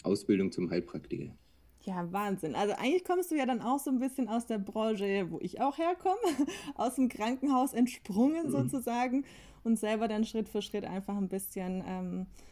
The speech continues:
Speaker 2: geschaut, wie läuft es da eigentlich ab und was gibt's noch alles andere? Ähm, da wird man schon kritisch. Also das kenn ich auch von mir.
Speaker 1: Ja,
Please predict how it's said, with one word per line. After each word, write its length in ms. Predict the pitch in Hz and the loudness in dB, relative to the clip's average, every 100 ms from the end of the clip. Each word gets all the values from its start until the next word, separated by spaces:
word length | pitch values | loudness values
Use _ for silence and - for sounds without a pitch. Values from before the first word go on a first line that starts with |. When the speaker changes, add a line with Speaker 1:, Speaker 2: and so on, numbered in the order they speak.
| - | -8
Speaker 2:
geschaut, 600 | 196 - 208 196 202 - - - | -8 -2 0 2 0 -6 -18 -6
wie 160 | 208 240 | 2 4
läuft 300 | 240 262 - | 6 4 2
es 160 | 285 | -2
da 140 | - 233 | -2 -2
eigentlich 400 | 226 240 226 - | 0 0 0 -4
ab 260 | 214 277 - | -4 -2 2
und 160 | 233 | 2
was 200 | 220 254 | 2 -2
gibt's 240 | 277 262 - | -6 -6 -4
noch 160 | 220 | -4
alles 280 | 208 202 - | -4 -4 -4
andere? 360 | 202 240 165 170 | 0 2 2 0
Ähm, 600 | 202 226 190 185 185 202 | 0 0 -2 -2 -4 -8
da 380 | - 185 202 214 - | -6 -2 -2 -2 -4
wird 240 | 202 233 | -4 -2
man 100 | 233 | 0
schon 220 | 233 240 262 | 0 2 2
kritisch. 480 | - - - 180 | 2 0 2 0
Also 200 | - 190 | 0 -2
das 200 | 190 196 | -2 -6
kenn 180 | - 220 | -4 0
ich 160 | 254 - | 0 0
auch 200 | 220 240 | -6 -6
von 260 | - 302 | -2 2
mir. 420 | 285 233 160 196 196 - - - - - - - _ - | 4 4 2 -4 -6 -14 -20 -20 -20 -20 -20 -20 _ 4
Speaker 1:
Ja, 280 | 113 110 | 6 6